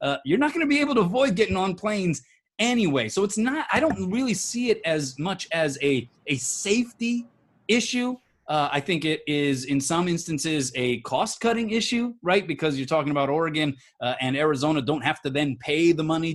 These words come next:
to a school like Hawaii that's coming in to play them. Uh, and I also just see it as, it just gives them more control over how this thing looks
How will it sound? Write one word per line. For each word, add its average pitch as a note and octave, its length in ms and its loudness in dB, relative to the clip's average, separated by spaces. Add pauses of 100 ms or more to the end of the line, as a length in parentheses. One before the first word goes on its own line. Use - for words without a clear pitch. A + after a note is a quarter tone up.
to D#3 200 2
a - 20 -6
school D#3+ 340 -2
like D3 120 -4
Hawaii D#3 400 0
that's D3 180 -6
coming D#3 280 -2
in D#3 100 0
to C#3 80 -6
play D#3 240 -2
them. D#3 240 -2 (280)
Uh, C3+ 220 2
and D3 80 2
I D#3+ 160 2
also G#3 200 -2
just F#3 200 0
see F#3 160 2
it D#3+ 80 0
as, C#3 280 -2
it C#3+ 140 -2
just E3+ 240 -2
gives D3 300 2
them C#3+ 160 4 (120)
more C3+ 100 2 (140)
control A#2+ 600 0 (240)
over A#2 280 0
how D3 440 2
this C3+ 320 -2
thing B2 280 0
looks - 500 -4